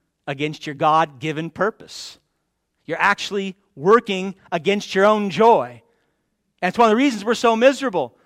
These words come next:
We think that if I reject God and I pursue my flesh, whatever I want, if I go after that, then I'll be happy.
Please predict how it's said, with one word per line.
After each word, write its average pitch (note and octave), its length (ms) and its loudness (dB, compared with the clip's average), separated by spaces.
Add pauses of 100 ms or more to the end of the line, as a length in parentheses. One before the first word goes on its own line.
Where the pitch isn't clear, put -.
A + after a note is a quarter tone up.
(320)
We G#3+ 120 -4
think C#4 180 0
that A#3 100 2
if G#3+ 60 0
I A3 80 6
reject G#3 420 0
God B3 240 6
and G#3 80 0
I G3+ 100 0
pursue B3+ 440 -6
my A3 160 2
flesh, A3+ 240 -2
whatever A#3 280 2
I A#3 120 6
want, G3+ 380 0 (500)
if E3+ 100 -4
I F#3 100 4
go A3 180 4
after A#3+ 200 4
that, A3+ 180 4
then A#3+ 140 4
I'll A#3 140 6
be G#3+ 120 -4
happy. G#3 400 0